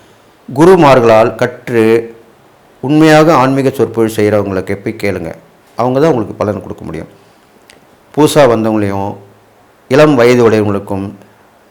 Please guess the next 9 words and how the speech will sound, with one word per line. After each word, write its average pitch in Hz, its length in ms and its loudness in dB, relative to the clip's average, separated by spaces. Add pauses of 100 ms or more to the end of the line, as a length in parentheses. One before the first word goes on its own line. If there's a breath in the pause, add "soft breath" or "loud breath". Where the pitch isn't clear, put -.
(220)
அது 110 240 -4
தெரியாது. 92 840 -4 (560 soft breath)
எப்பயுமே 131 380 0 (100)
ஒருத்தர் 113 300 -2
நம்ம 107 200 -2
அனுபவப்பட்டாதான் 104 720 0 (140)
மத்தவங்களுக்கு 110 800 -4 (240)
புத்திமதி 127 340 -4
சொல்ல 98 480 -6